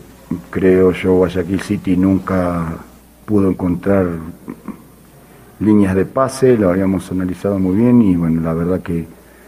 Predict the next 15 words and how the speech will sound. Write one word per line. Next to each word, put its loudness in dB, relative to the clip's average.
se -2
llevó 2
todo 2
como 0
estaba 2
planificado 2
y, 2
y -2
me 2
saco 2
el 2
sombrero 2
con 0
los -4
jugadores 0